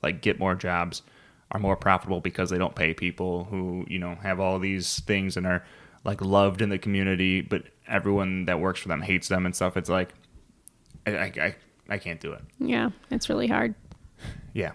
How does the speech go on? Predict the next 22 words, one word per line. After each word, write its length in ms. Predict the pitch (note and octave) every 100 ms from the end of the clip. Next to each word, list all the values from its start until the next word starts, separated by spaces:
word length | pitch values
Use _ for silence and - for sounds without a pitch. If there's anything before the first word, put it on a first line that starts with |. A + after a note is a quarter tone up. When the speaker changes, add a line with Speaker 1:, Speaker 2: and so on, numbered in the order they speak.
| -
Speaker 1:
but 100 | A2
I 80 |
always 220 | B2+ A#2+ -
say 180 | A2
that, 260 | G2 F2 E2
um, 400 | E2+ E2 D2 F#2 - - - _ _ _ _ _ _ _ - F#2+
uh, 160 | C#2 - -
cheaters, 560 | - A#2+ G#2+ F#2+ - - - - _ _ _
it, 80 | A2+
it 180 | A2+ G#2+
always 220 | G2+ F#2+
comes 240 | - F2
around. 220 | D#2+ - - _
Whether 260 | G#2+ A2+ G#2+
it's, 140 | G#2+
Speaker 2:
Mm-hmm. 420 | G2+ F2+ - F2+ F#2
Speaker 1:
like, 80 | G2+
the 120 | G2
day 140 | F#2+
before 340 | F#2+ G2 G#2 G2
you 140 | F#2+
die, 380 | F#2+ F#2 F#2